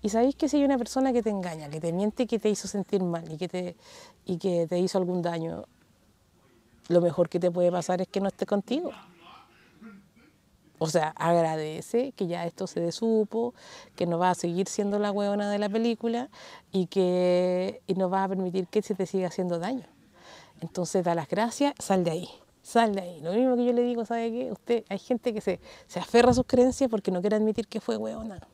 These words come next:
El caso de los arbolitos. Bien, han pasado muchas cosas este fin de semana. Empezó el Festival de Viña.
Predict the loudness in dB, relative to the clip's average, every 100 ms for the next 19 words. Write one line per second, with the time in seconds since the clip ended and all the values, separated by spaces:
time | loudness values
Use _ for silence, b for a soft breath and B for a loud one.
0 | -4 -4 0 -4 -2 -2 -2 -2 -4 -4
1 | -6 -8 -14 -16 -20 -20 -20 -20 b b
2 | b b b b b b b b 2 6
3 | 6 2 -2 0 4 2 4 4 6 6
4 | 4 2 0 2 2 2 0 0 0 0
5 | -2 -2 -4 -2 0 0 4 4 4 0
6 | 0 0 0 0 0 -2 -4 -4